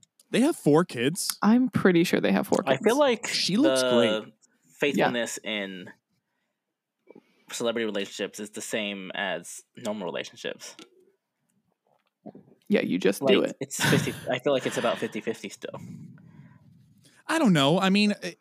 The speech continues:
Speaker 1: in, in the, the people who are on this podcast right now,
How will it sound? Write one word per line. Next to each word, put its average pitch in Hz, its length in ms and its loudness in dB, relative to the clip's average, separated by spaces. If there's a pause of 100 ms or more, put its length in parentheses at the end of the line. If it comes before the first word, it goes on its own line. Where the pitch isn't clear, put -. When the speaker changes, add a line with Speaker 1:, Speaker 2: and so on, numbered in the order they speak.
Speaker 1:
in, 190 360 0
in 185 200 2
the, 165 340 0
the 175 140 0
people 247 320 -2
who 202 160 2
are 170 120 2
on 170 180 2
this 139 140 0
podcast 156 680 -4
right 110 180 -2
now, 110 440 -2